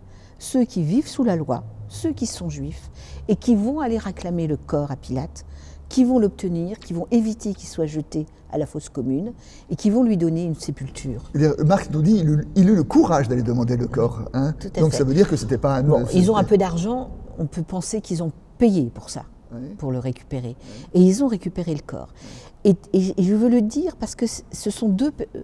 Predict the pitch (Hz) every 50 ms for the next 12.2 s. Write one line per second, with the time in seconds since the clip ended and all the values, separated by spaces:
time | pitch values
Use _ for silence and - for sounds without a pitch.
0 | - - - - - - 135 147 143 - 170 180 175 151 151 160 - - 175 156
1 | 151 143 151 143 135 170 151 156 156 147 - 208 196 175 156 143 147 147 165 170
2 | 170 - 156 147 143 151 151 151 147 - 180 170 - - - - - - 196 185
3 | 180 185 196 185 185 - 165 151 151 151 160 160 165 190 180 165 - - - -
4 | 127 123 131 - 156 147 143 135 - - - 139 120 127 123 117 110 - 131 113
5 | 82 - - - - 143 147 147 131 151 147 160 175 170 190 208 - 156 147 135
6 | 101 - - 190 220 233 202 202 208 196 185 196 185 190 - - - 143 143 -
7 | 147 131 151 139 131 151 151 160 165 160 151 139 135 139 139 143 170 175 175 160
8 | 165 156 143 135 139 139 127 214 226 247 123 107 139 233 208 190 175 - - 185
9 | 180 202 190 165 247 330 - - - 247 214 220 - - - - 175 160 151 147
10 | 135 - - - 139 127 135 160 190 180 - - - 226 226 220 247 285 311 254
11 | 190 - - 170 - - 156 151 147 147 - - 143 139 143 147 147 143 143 131
12 | 143 147 - -